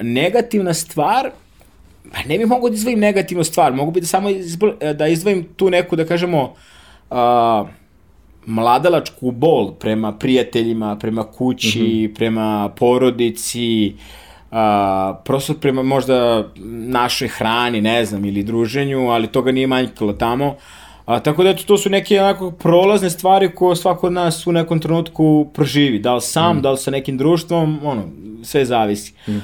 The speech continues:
Speaker 1: Ali svakako jedno prelepo, divno iskustvo.
Speaker 2: I ti si, nešto smo malo pre ovog podcasta pričali, da si trebao da ostaneš tri godine, međutim, ostao si godinu dana.
Speaker 1: Tako je, ja sam, a, otišao tamo na probu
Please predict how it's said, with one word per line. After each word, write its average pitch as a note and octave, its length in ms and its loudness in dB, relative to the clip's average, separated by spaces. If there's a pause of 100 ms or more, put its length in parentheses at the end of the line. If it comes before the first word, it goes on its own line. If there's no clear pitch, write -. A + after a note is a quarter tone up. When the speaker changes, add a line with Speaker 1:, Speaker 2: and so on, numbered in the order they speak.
(160)
Speaker 1:
Ali B2 260 0
svakako F3+ 360 0
jedno F#3 140 4
prelepo, D#3 540 2
divno B2 340 2
iskustvo. - 460 -10 (460)
Speaker 2:
I G#2 120 -4
ti B2 120 -2
si, B2 440 -2
nešto A2+ 200 -2
smo G#2+ 200 -2
malo G#2+ 260 2
pre A2 200 4
ovog G#2+ 140 2
podcasta G#2 380 -6
pričali, G2+ 340 -6
da C3 80 -6
si A2+ 180 -8
trebao A#2+ 260 2
da A#2 60 6
ostaneš A2+ 340 -2
tri B2 140 0
godine, A#2+ 280 2
međutim, A2 280 -4
ostao G#2+ 240 -4
si A2 140 -8
godinu G#2 320 2
dana. E2+ 260 -6 (200)
Speaker 1:
Tako B2 320 0
je, A#2 80 4
ja C3 160 2
sam, F3 360 0
a, C3+ 440 2 (140)
otišao C3+ 720 0
tamo D3 340 -2
na C3 100 -4
probu B2 480 2